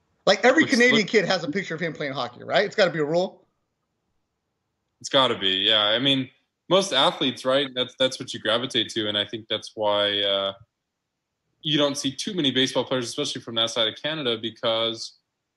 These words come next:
Speaker 2: the athletes are just wrapped up in hockey, and their opportunities are sent to them. I remember we had a kid, a couple of kids come out, fourteen, fifteen years old, throwing mid eighties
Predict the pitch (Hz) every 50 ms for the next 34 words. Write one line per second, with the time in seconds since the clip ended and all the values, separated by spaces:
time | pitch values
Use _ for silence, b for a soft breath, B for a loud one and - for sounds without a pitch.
0 | _ _ _ _ _ _ _ _ _ - 127 117 135 151 156 - - 139 127 117
1 | - - 127 120 113 117 117 - - 120 113 120 120 - 127 117 - 107 101 104
2 | 110 120 135 135 - 101 92 92 92 95 95 95 98 _ _ _ _ _ _ _
3 | _ _ 120 - 117 110 107 107 107 110 107 - 131 127 - 127 - - 147 156
4 | 151 131 120 110 110 107 - - 135 139 139 127 127 107 120 117 107 110 113 113
5 | 117 120 117 117 120 117 113 113 - - 123 120 - _ - 170 165 - 135 127
6 | - 170 160 147 131 - - - - - _ _ _ _ _ _ _ _ _ _
7 | - 147 135 131 123 123 123 120 117 - - - - - 147 143 143 147 139 135
8 | - 143 - - 135 127 123 120 110 113 131 139 135 127 123 - 131 123 120 120
9 | 120 123 123 120 120 131 143 135 120 113 113 117 117 - -